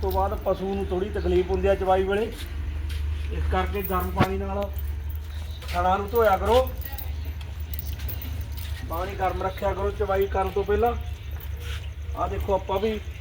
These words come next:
ਚਵਾਈ ਕਰਨ ਲੱਗਣਾ, ਉਸ ਤੋਂ ਪਹਿਲਾਂ ਪਾਣੀ ਗਰਮ ਕਰ ਰਹੇ ਹਾਂ। ਇਸੇ ਕਰਕੇ ਜੇਕਰ ਠੰਡੇ ਪਾਣੀ ਨਾਲ ਕਰਾਂਗੇ ਤਾਂ ਥਾਂ ਨੂੰ ਖਰਾਬ ਹੋਣ ਦੀ ਉਹ ਵੀ ਦਿੱਕਤ ਆਉਂਦੀ ਹੈ।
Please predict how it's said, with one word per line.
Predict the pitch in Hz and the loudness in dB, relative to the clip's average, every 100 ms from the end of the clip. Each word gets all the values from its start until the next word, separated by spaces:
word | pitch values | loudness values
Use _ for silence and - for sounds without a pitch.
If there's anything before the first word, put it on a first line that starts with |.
| - - - - - | -6 -6 -6 -4 0
ਚਵਾਈ | 180 185 | 4 4
ਕਰਨ | 190 190 196 | 6 4 2
ਲੱਗਣਾ, | 190 180 190 | 0 0 0
ਉਸ | 202 185 | 0 -2
ਤੋਂ | 196 | -4
ਪਹਿਲਾਂ | 190 185 208 | -4 -2 -2
ਪਾਣੀ | 180 185 190 196 - - - - | -2 -2 -2 -4 -6 -8 -8 -6
ਗਰਮ | 170 190 196 196 - - - - | -2 0 0 -2 -4 -6 -6 -4
ਕਰ | 165 | -2
ਰਹੇ | 185 226 | -2 -2
ਹਾਂ। | 220 - - - - - - 196 | -2 -6 -6 -6 -8 -8 -4 -2
ਇਸੇ | 165 190 | -2 -2
ਕਰਕੇ | 196 190 - 214 - - - - - - - - - - - - - - - - - | 0 0 0 -2 -2 -8 -8 -8 -8 -8 -8 -8 -8 -8 -8 -6 -6 -4 -4 -4 0
ਜੇਕਰ | 220 175 202 208 208 - - - - | 0 0 2 2 0 -6 -6 -6 -6
ਠੰਡੇ | 185 240 | -2 0
ਪਾਣੀ | 233 220 220 | 0 0 2
ਨਾਲ | 220 226 220 - - - - - - - - - - - - - - | 6 6 4 -2 -10 -10 -8 -10 -10 -10 -12 -12 -10 -10 -8 -8 0
ਕਰਾਂਗੇ | 196 202 220 226 240 240 233 | 2 4 2 4 6 6 2
ਤਾਂ | 220 220 226 226 | -2 -2 -4 -4
ਥਾਂ | 220 214 220 | -2 -2 -2
ਨੂੰ | 226 226 - - - - | -4 -8 -8 -8 -10 -6
ਖਰਾਬ | 214 214 226 | 0 2 2
ਹੋਣ | 220 233 | 0 -4
ਦੀ | 233 | -4
ਉਹ | 226 | -6
ਵੀ | 254 269 | -6 -6
ਦਿੱਕਤ | 202 - 214 | -6 -6 -4
ਆਉਂਦੀ | 214 220 | -4 2
ਹੈ। | 233 | 2